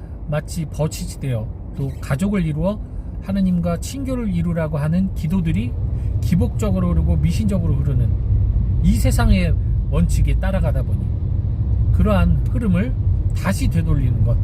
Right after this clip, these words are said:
그것이 우리에게 중요한, 어, 회개와 성찰이 시간이 되지 않을까 싶습니다. 그래서, 어, 여러분들 그 삶의 본질을 되찾는 것, 어, 이 사-, 이 세상 삶을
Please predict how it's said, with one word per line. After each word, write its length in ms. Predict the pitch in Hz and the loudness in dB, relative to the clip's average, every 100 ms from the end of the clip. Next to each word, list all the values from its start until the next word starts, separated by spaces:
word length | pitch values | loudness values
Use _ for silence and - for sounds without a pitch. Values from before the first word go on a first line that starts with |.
| - - - - - | 2 4 4 4 2
그것이 320 | - - - | 2 4 4
우리에게 500 | - - - 135 127 - | 4 2 4 4 2 2
중요한, 480 | - 147 139 117 - - - - - | 2 2 0 0 0 -2 0 -2 -2
어, 880 | - - - - - - - - - | 0 0 -2 -2 -2 0 0 2 0
회개와 400 | 226 175 151 131 | 2 2 2 2
성찰이 640 | - 202 - - - - - - - - - - - - - - - 123 | 2 0 0 0 0 2 0 0 -2 -4 -6 -4 -4 -4 -4 -6 -4 -4
시간이 340 | 110 - 160 139 | -2 -2 -2 -2
되지 220 | 120 117 | -2 -2
않을까 260 | - - - | -2 -4 -4
싶습니다. 520 | - - 175 - - - - - - - | -4 -4 -2 -2 -4 -4 -4 -4 -4 -2
그래서, 340 | - - 165 - - - - - - | -2 -2 -2 -2 -4 -4 -4 -4 -4
어, 480 | - 104 101 - - | -2 -2 0 0 0
여러분들 500 | - - - 123 123 - - - | 0 0 0 0 0 0 0 0
그 600 | - - - - - - - | 0 0 0 0 -2 0 -2
삶의 300 | 190 165 147 | 0 0 0
본질을 420 | 139 160 165 147 | 2 0 2 0
되찾는 440 | - - - - | 0 0 0 0
것, 180 | - - | 0 -2
어, 920 | - - - - - - - - - - | -2 -2 -2 -2 -2 -2 -4 -4 -4 -4
이 40 | |
사-, 200 | - - | -2 -2
이 120 | 131 - | -2 -2
세상 300 | 147 139 131 | -2 -2 2
삶을 340 | - 147 | 2 4